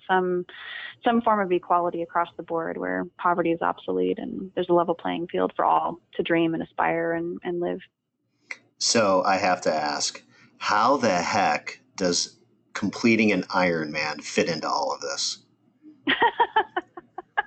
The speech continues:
Speaker 1: Um,
Speaker 2: Other than, I, I mean, congrats and, "Oh my God, you're crazy."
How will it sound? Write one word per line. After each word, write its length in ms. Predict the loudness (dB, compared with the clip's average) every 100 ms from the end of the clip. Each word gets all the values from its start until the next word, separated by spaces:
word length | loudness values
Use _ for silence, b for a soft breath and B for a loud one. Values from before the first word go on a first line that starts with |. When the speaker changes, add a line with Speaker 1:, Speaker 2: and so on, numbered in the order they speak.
| -4 -8 -6 B B B B -2 -2 -4 -4 -2 0 0 0 2
Speaker 1:
Um, 680 | 4 6 6 4 0 -4 0
Speaker 2:
Other 220 | 2 4
than, 280 | 4 4 4 B B B
I, 220 | 0 0 -4 -6 -2 -2 0
I 60 | 0
mean, 300 | 2 2 0
congrats 800 | 0 2 4 4 2 2 0 -2 0
and, 480 | 2 2 2 -2 -4
"Oh 160 | 0 2
my 160 | 2 2
God, 260 | 0 0
you're 120 | -4
crazy." 640 | -10 -8 -8 -8 -10 -12